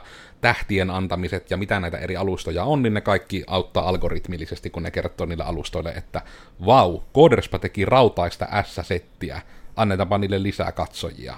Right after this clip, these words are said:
ole hyvä. Eli, niin, kai me muistin sanoa kaikki.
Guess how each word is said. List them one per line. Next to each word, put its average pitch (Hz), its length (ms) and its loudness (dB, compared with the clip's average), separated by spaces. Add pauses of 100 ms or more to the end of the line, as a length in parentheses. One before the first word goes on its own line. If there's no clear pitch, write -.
(100)
ole 71 320 -8
hyvä. - 260 -10 (920)
Eli, 117 420 -2 (1300)
niin, 104 360 -4
kai 143 140 0
me 110 120 2
muistin 120 260 2
sanoa 92 300 4
kaikki. - 400 -4